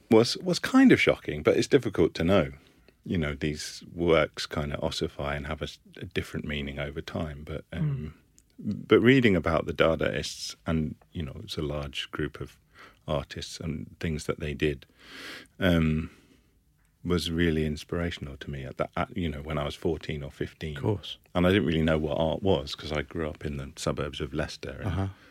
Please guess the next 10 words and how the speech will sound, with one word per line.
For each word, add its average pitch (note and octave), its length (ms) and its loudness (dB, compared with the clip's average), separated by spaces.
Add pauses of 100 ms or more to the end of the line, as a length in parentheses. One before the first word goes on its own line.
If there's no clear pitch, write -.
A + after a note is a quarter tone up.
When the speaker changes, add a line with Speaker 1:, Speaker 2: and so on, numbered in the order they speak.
(200)
Speaker 1:
you D#2+ 100 -4
know, C#2+ 100 -6
my C#2+ 180 -8
experience - 560 -8
of D2+ 120 -6
art C#2+ 280 -6
was, C#2+ 360 -10 (1200)
I - 60 -10
don't D2 160 -12
know, D#2+ 200 -6